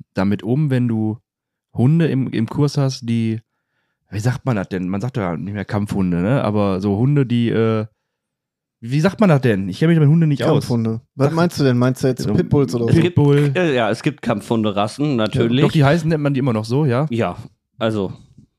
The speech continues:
Speaker 3: warum sollte man die anders nennen? Das sind ja nun mal Rassen, wobei ich kein Freund bin von diesen Rassevorurteilen.
Speaker 1: Mhm.
Speaker 3: Ich meine, der Pitbull kann genauso lieb sein wie der Golden Retriever.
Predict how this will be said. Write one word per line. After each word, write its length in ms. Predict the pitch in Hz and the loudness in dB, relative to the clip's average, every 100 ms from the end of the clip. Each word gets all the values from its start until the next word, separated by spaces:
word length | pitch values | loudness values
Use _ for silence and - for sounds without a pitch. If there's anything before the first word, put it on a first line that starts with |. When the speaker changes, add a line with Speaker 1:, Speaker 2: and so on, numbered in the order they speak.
| _ | _
Speaker 3:
warum 240 | 98 95 98 | -6 -6 -4
sollte 220 | 107 104 | -4 -4
man 120 | 104 | -4
die 80 | 104 | -4
anders 280 | 104 127 104 | -2 -4 -4
nennen? 180 | 104 104 | -4 -4
Das 100 | 98 | -4
sind 200 | 113 123 | -4 -4
ja 100 | 117 | -4
nun 140 | 101 98 | -2 -4
mal 120 | 95 | -2
Rassen, 480 | 98 - 123 135 107 | -4 -2 -4 -4 -6
wobei 320 | 98 101 95 | -2 -2 -2
ich 140 | - | -6
kein 180 | 113 104 | -6 -6
Freund 260 | - 107 107 | -6 -6 -4
bin 100 | 110 | -6
von 160 | 107 101 | -4 -6
diesen 240 | 98 98 | -6 -6
Rassevorurteilen. 960 | 98 - 113 - 110 107 113 110 117 160 | -6 -6 -8 -4 -2 -2 -4 -2 -2 -4
Speaker 1:
Mhm. 320 | 107 110 120 156 | -4 -2 -2 -4
Speaker 3:
Ich 160 | - | -6
meine, 300 | 107 101 104 | -6 -4 -4
der 120 | 98 | -4
Pitbull 420 | 98 123 - 110 104 | -4 -6 -4 -4 -4
kann 180 | 113 | -6
genauso 360 | 104 98 107 110 | -4 -4 -4 -4
lieb 160 | 107 107 | -8 -6
sein 180 | 107 101 | -6 -4
wie 80 | 104 | -4
der 200 | 98 95 | -4 -4
Golden 260 | 98 95 | -4 -4
Retriever. 680 | 95 - 135 131 90 123 | -6 -4 -4 -4 -4 -4